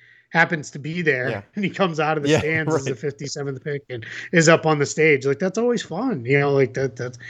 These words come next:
Speaker 1: you know, I love the N B A draft too, 'cause it's, it's one night.
Speaker 2: Yeah.
Speaker 1: <laughs> Like, that whole day, that day is almost kinda like trade deadline two, kinda
Speaker 2: It is.
Speaker 1: almost, right? Like, it turns into just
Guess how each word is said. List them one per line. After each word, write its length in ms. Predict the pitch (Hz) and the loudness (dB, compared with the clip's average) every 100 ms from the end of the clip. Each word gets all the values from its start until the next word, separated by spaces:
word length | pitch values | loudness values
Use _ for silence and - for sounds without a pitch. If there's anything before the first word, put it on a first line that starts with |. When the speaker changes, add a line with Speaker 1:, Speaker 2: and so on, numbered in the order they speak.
| - - | -14 -6
Speaker 1:
you 120 | 131 | -2
know, 60 | 131 - - _ - - | -2 -4 -16 _ -12 2
I 240 | 165 277 | 6 8
love 340 | 240 190 196 | 8 8 8
the 140 | 170 170 | 6 4
N 120 | 165 | 4
B 140 | 151 | 4
A 100 | 151 | 4
draft 360 | 147 160 160 165 | 4 0 0 -4
too, 280 | 143 151 170 _ | -8 -8 -10 _
'cause 160 | 147 123 | -6 -6
it's, 340 | 113 120 113 147 | -6 -12 -16 -14
it's 180 | 127 113 98 98 | -12 -12 -16 -18
one 260 | 98 139 185 | -2 0 2
night. 220 | 135 92 - - - - | -2 -8 -16 -20 -18 -10
Speaker 2:
Yeah. 180 | - - | -8 2
Speaker 1:
<laughs> 20 | |
Like, 320 | 165 131 - _ - - _ | 2 2 -2 _ -20 -20 _
that 140 | 147 | 0
whole 160 | 143 170 | 4 4
day, 320 | 135 160 170 - - | 6 4 4 -2 -10
that 280 | - 262 339 | 0 0 0
day 280 | 233 277 233 | 0 0 2
is 120 | 165 | 2
almost 420 | 165 214 240 - | 2 0 -2 -4
kinda 280 | - 208 208 | -4 -2 0
like 500 | 196 185 165 139 - _ _ _ - | 0 2 0 -2 -12 _ _ _ -14
trade 300 | 131 143 147 | -2 0 2
deadline 600 | 165 165 170 170 156 156 | 0 0 0 0 -2 -2
two, 340 | 151 185 220 - - | 2 4 2 -4 0
kinda 260 | 185 208 208 | 2 6 6
Speaker 2:
It 40 | |
is. 200 | 208 214 | 6 4
Speaker 1:
almost, 280 | 226 247 - | 4 2 4
right? 160 | 165 | 6
Like, 220 | 180 151 139 | 6 4 2
it 100 | 117 | 0
turns 240 | 147 139 | 0 2
into 200 | 147 143 | 2 2
just 220 | 120 120 | 0 -4